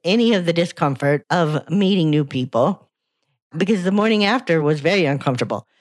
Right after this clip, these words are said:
So I was uncomfortable meeting new people, but the morning after I was also very uncomfortable. So the truth was,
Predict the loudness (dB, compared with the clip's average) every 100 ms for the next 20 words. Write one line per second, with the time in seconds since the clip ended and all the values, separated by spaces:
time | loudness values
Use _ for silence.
0 | _ _ -6 -2 0 0 -4 -12 _ _
1 | -2 0 0 0 -2 0 0 0 0 0
2 | 2 2 2 2 0 0 0 2 2 0
3 | -6 -16 -6 -2 0 2 2 2 0 2
4 | 2 2 2 0 0 0 2 2 2 0
5 | -2 -2 -2 -2 -2 0 0 0 -2 0
6 | 0 -2 -2 0 2 2 0